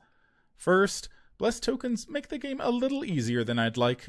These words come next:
so I, if I play with the Bless Curse mechanic, I tend to gravitate toward Curse. Second, most cards with the Bless trait are in Guardian, Mystic, and Survivor, and there are already four Investigators,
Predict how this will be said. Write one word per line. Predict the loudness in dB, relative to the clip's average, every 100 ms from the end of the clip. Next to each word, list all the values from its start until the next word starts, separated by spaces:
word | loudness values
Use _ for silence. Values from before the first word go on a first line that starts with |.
| -10
so | -2 2
I, | 2
if | 0
I | -2 -2
play | -2 0 0
with | -4 -4
the | -2
Bless | 0 -2 -2
Curse | -4 -6 -6
mechanic, | -8 -6 -6 -8 -8
I | -8
tend | -6 -6 -6
to | -6
gravitate | -6 -8 -10 -12 -14 -12
toward | -12 -12 -14
Curse. | -8 -4 -2 -4 -12 -16 _ _ _ _ _
Second, | -4 -2 0 -4 -6
most | -4 -4 0
cards | 0 0 0
with | -2 -2
the |
Bless | 0 0 0
trait | -2 -4 -2
are | -4 -2
in | -4 -4
Guardian, | 0 0 0 -4 -4
Mystic, | -6 -6 -8 -8
and | -8 -6
Survivor, | -6 -2 0 0 -2 -6
and | -8 -6
there | -4
are | -2 -2 -2
already | -2 -2 -2 -2
four | -4 -2 0
Investigators, | 0 0 -2 -4 -6 -6 -6 -8